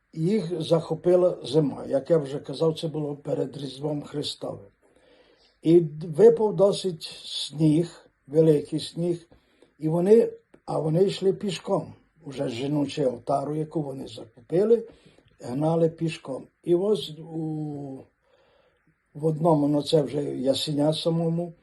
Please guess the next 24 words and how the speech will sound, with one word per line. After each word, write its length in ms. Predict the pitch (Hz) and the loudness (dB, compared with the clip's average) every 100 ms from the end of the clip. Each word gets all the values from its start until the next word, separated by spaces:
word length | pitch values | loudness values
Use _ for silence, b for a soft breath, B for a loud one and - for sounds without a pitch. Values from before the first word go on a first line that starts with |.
| _ _ _ _ _ _ _ _ | _ _ _ _ _ _ _ _
їх 380 | 127 151 190 160 | 0 4 4 2
захопив 600 | - 165 151 139 151 147 | 0 -2 -2 -6 -4 -4
сніг, 360 | - - 196 170 | -6 -4 -4 -2
і 60 | 160 | -6
вони 280 | 147 147 135 | -4 -4 -2
далі 320 | 147 156 180 | 0 2 2
йти 380 | 160 160 160 160 | 0 -6 -4 -4
пішком 500 | 151 143 - 147 139 | -4 -10 -8 -8 -8
вже 180 | 127 | -6
не 140 | 139 135 | -2 0
могли. 440 | 131 113 107 - - | -2 -4 -12 -12 -12
І 80 | |
тим 280 | - 156 139 | -6 -4 -4
більше 460 | 135 151 170 - 180 | 2 2 2 2 2
гнати 600 | 131 139 143 - 143 139 | 2 0 -2 -2 -8 -6
вівці. 440 | 139 117 104 - _ _ b b b b b b b _ | -6 -8 -12 -18 _ _ b b b b b b b _
І 360 | 160 165 190 - _ _ _ _ _ _ _ _ _ _ _ _ _ _ _ _ _ _ _ | 6 6 6 2 _ _ _ _ _ _ _ _ _ _ _ _ _ _ _ _ _ _ _
домовилися 800 | 160 175 190 196 196 190 160 170 | 6 6 8 6 6 4 2 -4
так, 260 | 156 131 | -2 -4
що 400 | - - 143 151 - - | -6 -6 -4 -4 -10 -6
знайдуть 480 | 160 170 139 143 - | 2 2 2 -6 -10
собі 220 | 147 147 | -8 -8
таке 360 | - - - | -8 -6 -4
місце. 600 | 269 - 127 - - 180 | -2 -2 -4 -8 -4 -4